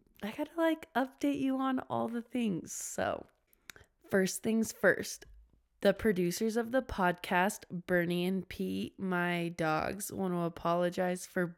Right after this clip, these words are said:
barking in episode two. Um, and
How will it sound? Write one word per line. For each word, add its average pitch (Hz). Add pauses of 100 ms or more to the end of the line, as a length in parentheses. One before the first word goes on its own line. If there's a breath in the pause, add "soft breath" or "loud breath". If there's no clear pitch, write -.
barking 214
in 208
episode 180 (140)
two. 202 (840 loud breath)
Um, 226
and 214